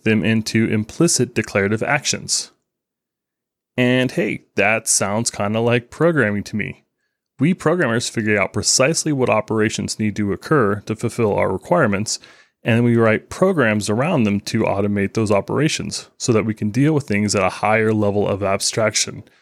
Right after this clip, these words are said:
That enables us to combine and compose these programs and solve even bigger problems without getting tripped up on the tiny little details. Now, the Power of Habit book promises that building good habits is much like building a solid A P I.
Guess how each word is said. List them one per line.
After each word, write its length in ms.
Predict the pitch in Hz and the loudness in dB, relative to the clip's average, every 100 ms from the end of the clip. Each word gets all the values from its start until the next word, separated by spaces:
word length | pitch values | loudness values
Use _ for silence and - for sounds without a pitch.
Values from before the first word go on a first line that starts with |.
| _ _ _ _ - | _ _ _ _ -2
That 280 | 117 135 160 | 0 2 2
enables 360 | 123 107 107 | 2 2 2
us 160 | 104 101 | 0 0
to 140 | 117 | -2
combine 420 | 110 101 95 98 | -2 0 0 0
and 140 | 104 110 | 0 0
compose 440 | 107 - 98 98 | -2 0 0 0
these 140 | 120 - | -2 -2
programs 560 | 107 98 98 107 110 | -2 0 0 0 0
and 100 | 98 | -4
solve 440 | - 95 98 98 - | 0 2 2 0 -2
even 320 | 113 107 123 | -2 0 2
bigger 240 | 151 165 | 2 2
problems 400 | 143 98 98 104 | 0 0 2 2
without 260 | 107 95 98 | 2 0 -2
getting 220 | 101 98 | -4 -4
tripped 340 | - 143 139 | -2 -2 0
up 180 | 120 101 - | -2 -2 -4
on 140 | 101 | -4
the 80 | 101 | -4
tiny 320 | - 117 120 | -2 0 2
little 220 | 110 107 | 2 2
details. 640 | 95 107 98 101 - - - _ _ _ _ _ _ _ _ _ _ _ | 0 -4 -4 -4 -4 -6 -8 _ _ _ _ _ _ _ _ _ _ _
Now, 160 | 110 107 | 0 0
the 80 | 101 | 0
Power 340 | - 185 127 | -2 0 0
of 80 | 123 | 0
Habit 380 | - 156 147 - | 0 2 2 2
book 300 | 98 - - _ _ _ | -2 -2 -10 _ _ _
promises 680 | - 139 170 - 104 107 104 | -4 -2 0 2 2 0 0
that 240 | 98 92 | -2 0
building 400 | 117 117 113 101 | 2 2 2 -2
good 200 | - 131 | 0 0
habits 480 | 156 117 123 101 - | 0 0 0 0 -2
is 160 | - - | -2 0
much 380 | 123 147 151 127 | 2 2 2 0
like 200 | 120 - | 0 0
building 280 | 110 110 | -2 0
a 60 | 104 | 0
solid 360 | - 101 101 101 | 0 2 2 0
A 100 | 98 | -4
P 220 | - 101 | -4 -4
I. 240 | - - | -4 -12